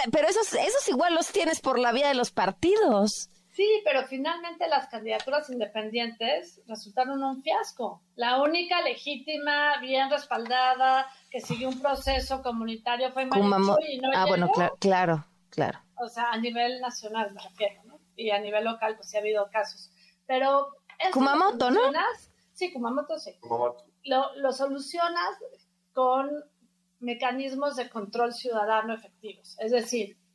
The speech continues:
Speaker 2: que la reelección no dependa del presidente del partido, sino que dependa realmente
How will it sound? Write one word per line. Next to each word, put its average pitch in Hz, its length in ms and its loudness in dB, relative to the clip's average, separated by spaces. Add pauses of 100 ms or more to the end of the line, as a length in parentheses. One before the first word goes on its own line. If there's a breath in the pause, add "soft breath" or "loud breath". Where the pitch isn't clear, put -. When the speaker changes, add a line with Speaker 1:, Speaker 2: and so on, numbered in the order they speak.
Speaker 2:
que 240 160 -4
la 233 180 2
reelección 247 640 -2
no 302 120 2
dependa 240 800 -2 (160)
del 208 220 -10
presidente 214 600 -6
del 254 100 -6
partido, 214 680 -2 (480)
sino 220 360 -2
que 226 100 -2
dependa 233 520 0
realmente 254 920 2